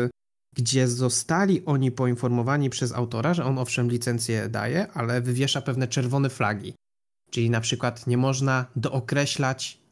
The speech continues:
konkretnych tematów. To, to na tym polega, czy, czy chodzi tutaj o coś innego?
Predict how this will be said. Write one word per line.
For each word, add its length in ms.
konkretnych 560
tematów. 640
To, 120
to 140
na 140
tym 180
polega, 440
czy, 420
czy 100
chodzi 260
tutaj 240
o 20
coś 240
innego? 480